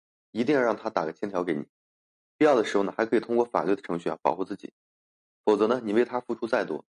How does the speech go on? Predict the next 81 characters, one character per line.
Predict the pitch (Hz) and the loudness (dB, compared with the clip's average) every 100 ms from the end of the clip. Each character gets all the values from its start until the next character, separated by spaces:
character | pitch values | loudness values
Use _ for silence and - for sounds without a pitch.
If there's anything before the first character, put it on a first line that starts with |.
| _ _ _ _ | _ _ _ _
你 | 117 | 4
都 | 131 | 6
有 | 139 | 4
可 | 131 | 2
能 | 98 95 | -2 0
被 | 120 | 0
断 | 117 120 | 0 2
联 | 101 | 0
后 | 98 104 | 0 -2
啊， | 85 - | -4 -4
人 | 98 | -4
财 | 110 110 | -2 -2
两 | 98 | -2
空 | 85 101 | -4 -6
的 | |
一 | 90 | -4
个 | |
可 | 85 - | -6 -10
能。 | - - _ _ _ _ _ _ _ _ - | -20 -20 _ _ _ _ _ _ _ _ -6
第 | 151 | 0
三 | 160 | 2
种 | 139 | 2
情 | 95 82 | -2 -6
况， | 90 - - | -10 -10 -6
就 | |
是 | 117 | -6
在 | 117 127 | -2 -2
你 | 92 | 0
发 | 104 120 | 0 0
现 | 120 113 | 0 -4
他 | - 120 | -2 0
和 | 117 | 0
其 | 113 | -4
他 | - 107 | -6 -6
异 | |
性 | 104 | -4
暧 | 110 | -4
昧 | 101 98 | -2 -2
之 | 101 | -4
后。 | - - _ _ _ _ _ _ _ _ _ | -6 -8 _ _ _ _ _ _ _ _ _
在 | 160 | 2
这 | 160 | 4
个 | 123 | 2
婚 | 113 135 | 2 0
恋 | 123 | 0
开 | - | 0
放 | 127 110 | -2 -2
的 | |
时 | 90 - | -6 -6
代 | 69 | -6
呀， | - _ - | -8 _ -4
男 | 104 135 | -2 0
女 | 104 | -2
之 | - | -2
间 | 113 117 123 | 0 0 -2
所 | _ 87 | _ -2
谓 | 92 113 | 0 0
的 | 95 | 0
这 | |
个 | 104 | -4
火 | - 80 | -4 -6
花 | 90 87 - | -6 -10 -6
很 | 85 | -2
容 | 92 | -2
易 | |
被 | 107 113 | -2 0
摩 | 95 | 0
擦 | 110 | -2
出 | 104 - | -4 -8
来。 | - _ _ _ _ _ _ - | -18 _ _ _ _ _ _ -2
为 | 143 | 0
什 | 139 | 2
么 | 110 | 0
呢？ | 98 - | -2 -2
因 | 127 | 0
为 | 139 | 0
开 | 143 147 | 0 0
放 | 143 117 | 0 -4
时 | 101 | -2
代 | 98 85 | 0 0
中， | 67 | -2